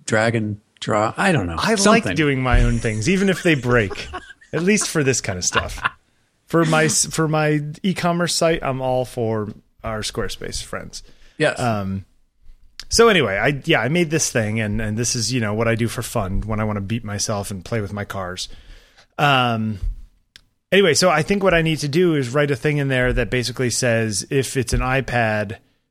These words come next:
Speaker 2: only load X amount of images. I just have
Speaker 1: Right.
Speaker 2: to figure out whatever X amount of images is.
Speaker 1: Well, okay, you, what do you, you have an iPad three or two?
Speaker 2: Right, three.
Speaker 1: Okay, and w-, how much m-, memory is in a three? 'Cause it works, it, it loads fine on mine.
Speaker 2: I know, and that's the thing. I, it's got a gig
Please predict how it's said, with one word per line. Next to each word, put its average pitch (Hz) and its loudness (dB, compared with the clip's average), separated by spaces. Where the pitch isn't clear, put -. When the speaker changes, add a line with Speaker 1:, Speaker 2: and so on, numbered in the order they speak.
Speaker 2:
only 127 2
load 113 2
X - -4
amount 101 -2
of 92 -6
images. 95 -8
I 123 -4
just 120 0
have 143 2
Speaker 1:
Right. - -2
Speaker 2:
to - -8
figure 127 2
out 117 2
whatever 117 0
X - -2
amount 107 -2
of 92 -4
images 92 0
is. - -10
Speaker 1:
Well, 190 4
okay, 196 2
you, 175 -2
what 156 2
do 214 4
you, 208 0
you 175 4
have 196 4
an 180 2
iPad 156 2
three 165 4
or 160 4
two? 180 0
Speaker 2:
Right, 120 2
three. 117 -2
Speaker 1:
Okay, 120 2
and 143 2
w-, 147 -2
how 175 2
much 185 4
m-, 160 0
memory 156 4
is 139 2
in 139 6
a 131 4
three? 131 2
'Cause 113 2
it 147 4
works, 202 4
it, 160 0
it 165 0
loads 180 4
fine 185 4
on 151 6
mine. 127 2
Speaker 2:
I 151 2
know, 175 2
and 110 0
that's 143 0
the 151 -4
thing. 190 0
I, 113 2
it's 131 -4
got 165 2
a 156 2
gig 117 -2